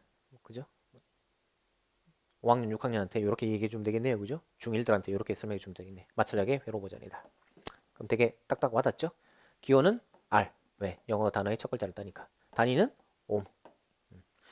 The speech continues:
원래 그리스어는 알파, 베타, 감마로 시작해서 마지막에 오메가로 끝나는데 이게 대문자로는, 어, 얘가 요렇게 씁니다.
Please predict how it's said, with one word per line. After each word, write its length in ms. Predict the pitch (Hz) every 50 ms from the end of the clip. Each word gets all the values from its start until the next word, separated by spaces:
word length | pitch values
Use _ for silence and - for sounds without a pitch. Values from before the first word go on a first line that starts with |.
| - - - - - -
원래 420 | - 170 185 170 180 180 135 -
그리스어는 800 | - 190 233 - - - 190 156 131 120 123 151 147 120 113 104 -
알파, 380 | - 131 135 - - 196 196 208
베타, 400 | - 151 151 - - 190 185 175
감마로 420 | - 135 117 131 151 156 151 131
시작해서 480 | 127 - 131 - 120 107 160 170 196 220 - - - - - - - - _
마지막에 420 | - 110 110 127 143 156 143 139 143
오메가로 480 | - - 110 113 131 170 175 170 123
끝나는데 640 | - - 131 127 127 127 113 101 110 120 110 95 - - _ -
이게 160 | 123 127 127 -
대문자로는, 1120 | - 135 160 208 233 233 226 - 156 135 127 120 113 110 113 110 113 127 175 214 247 285 - _ _ _ _ _ _ _ _ _ _ _ _ _
어, 300 | - 107 104 101 98 - - _ _ _ _ -
얘가 320 | 113 110 123 123 - - - _ _ _ _ _ _ -
요렇게 300 | 120 120 123 - - 107
씁니다. 420 | - - - 92 90 - - -